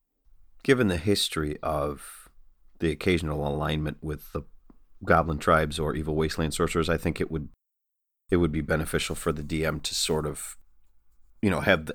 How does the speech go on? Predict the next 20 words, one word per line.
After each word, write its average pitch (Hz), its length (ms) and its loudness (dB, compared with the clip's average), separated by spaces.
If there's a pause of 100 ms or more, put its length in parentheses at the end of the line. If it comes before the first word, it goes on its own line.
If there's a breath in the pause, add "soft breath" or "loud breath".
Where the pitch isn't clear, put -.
have 92 180 4
the 82 100 -2
party 85 340 2
come 82 260 0 (100)
up 80 320 0 (720)
against 82 800 -4 (100)
a 95 80 2
Goblin 78 460 -2
Tribe 78 280 0
or 76 40 -4
Wasteland 78 400 -2
Sorcerers, 104 360 2
and 87 220 0
this 87 200 0
is 85 100 -2
kind 85 240 0
of 76 80 -6
just 71 220 -8
a 73 100 -2
supportive 76 580 -4